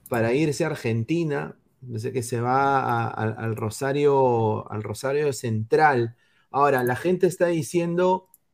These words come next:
que hay un, hay, ha habido un acercamiento y ha habido una oferta, y que no está con-,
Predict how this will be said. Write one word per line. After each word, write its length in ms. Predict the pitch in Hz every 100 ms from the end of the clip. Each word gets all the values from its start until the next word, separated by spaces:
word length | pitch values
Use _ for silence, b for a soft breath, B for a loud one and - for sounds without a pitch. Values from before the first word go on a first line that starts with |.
| _ _ _ _ _ _ _ _ -
que 680 | - 120 117 113 110 110 -
hay 320 | - 156 170
un, 180 | 170 170 -
hay, 220 | 135 160
ha 100 | -
habido 220 | 156 185
un 60 | 180
acercamiento 1300 | 156 - 131 120 117 143 170 156 143 139 147 156 - _
y 100 | 120
ha 40 | 123
habido 240 | 135 143
una 120 | 143
oferta, 720 | 123 113 143 123 104 - 107 - _ _ _ _ _
y 120 | 120
que 100 | 110
no 80 | 123
está 220 | 139 156
con-, 300 | - 131 120